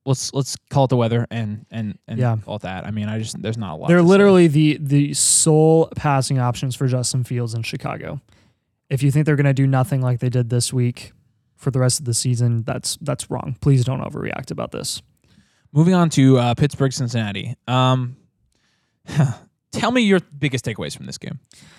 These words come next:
Speaker 2: Um, sloppy, sloppy, sloppy. T J
Speaker 1: Yep.
Speaker 2: Watt is awesome. Minkah Fitzpatrick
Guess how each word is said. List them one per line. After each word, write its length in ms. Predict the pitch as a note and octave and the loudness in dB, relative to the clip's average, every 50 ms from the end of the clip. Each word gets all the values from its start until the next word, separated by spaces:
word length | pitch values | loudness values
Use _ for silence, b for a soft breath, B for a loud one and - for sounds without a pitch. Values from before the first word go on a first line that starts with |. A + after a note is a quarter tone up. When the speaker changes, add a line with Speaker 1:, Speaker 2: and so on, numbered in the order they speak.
| b b b b b b b _ _ _ _ _ _ _ | b b b b b b b _ _ _ _ _ _ _
Speaker 2:
Um, 420 | F3 F3 F3 F3+ F3+ F3+ F3+ F3+ - - | 2 4 6 6 6 6 6 4 2 0
sloppy, 540 | - - - F3 E3 F3 F3 F#3+ F#3 F#3+ F3 - | -2 2 4 4 4 4 4 4 4 2 0 -2
sloppy, 480 | - - F3 D#3 D3 C#3 - D3 C#3+ C#3 | -2 2 4 4 4 4 4 2 2 2
sloppy. 440 | C3+ - D3 C3 B2+ - - - - | 0 0 0 -2 -2 -4 -8 -10 -6
T 220 | - - F3 E3+ | 0 2 4 6
J 100 | D3 D#3+ | 6 6
Speaker 1:
Yep. 80 | D#3 C#3+ | 6 6
Speaker 2:
Watt 260 | C#3+ C#3+ C#3+ D3 - | 6 4 4 2 2
is 140 | D3+ C3 - | 0 -2 0
awesome. 540 | - F#3+ F3+ F3+ F3 - - G3 F#3+ F#3 F3 | 0 0 0 2 2 2 2 2 2 4 4
Minkah 240 | D#3 C#3+ C3+ C#3+ B2 | 2 2 2 0 0
Fitzpatrick 720 | - D3 C3 - - - D3+ D3 C#3 - - C#3+ C3 - | 0 -2 -2 -2 -2 0 0 0 0 0 -2 -2 -4 -4